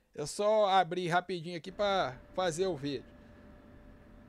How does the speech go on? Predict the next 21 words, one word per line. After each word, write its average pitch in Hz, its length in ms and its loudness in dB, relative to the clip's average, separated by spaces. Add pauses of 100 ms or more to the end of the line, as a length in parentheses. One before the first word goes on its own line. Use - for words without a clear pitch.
(2500)
Então, 214 380 0
o 226 40 -4
nosso 226 500 -2
waypoint, 214 720 2
onde 180 280 -2
nós 185 200 -4
sabemos 165 540 -2
onde 160 320 -2
tem 170 180 -4
um 156 120 -8
Sam, 220 320 0
é 190 60 0
aqui 196 200 -4
no 208 80 -6
waypoint 202 720 -4
três 165 480 -4
aqui, 156 260 -8
no 151 140 -10
meu 170 180 0
caso, 135 460 -4
né? 151 180 -12